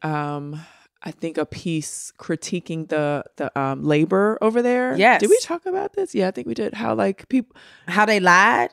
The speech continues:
Speaker 2: They did a deal with Budweiser, from what I understand.
Speaker 1: Yeah.
Speaker 2: And, you know, Budweiser was supposed to be the official sponsor, whatever. Yeah, there is no drinking in the,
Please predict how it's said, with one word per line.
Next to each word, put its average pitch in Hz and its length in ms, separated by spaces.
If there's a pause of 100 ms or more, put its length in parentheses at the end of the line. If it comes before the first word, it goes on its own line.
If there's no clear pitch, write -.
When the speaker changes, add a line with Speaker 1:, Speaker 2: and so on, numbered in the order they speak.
(260)
Speaker 2:
They 185 140
did 196 160
a 180 60
deal 208 220
with 175 160
Budweiser, 156 560
from 139 160
what 135 140
I 127 120
understand. 123 540
Speaker 1:
Yeah. 151 160 (480)
Speaker 2:
And, 147 520
you 165 80
know, 156 80
Budweiser 147 460
was 135 100
supposed 143 180
to - 40
be 147 80
the 135 120
official 143 380
sponsor, 139 360
whatever. 139 320 (280)
Yeah, 311 320 (120)
there 240 140
is - 200
no 285 180
drinking 196 640 (100)
in 214 180
the, 202 180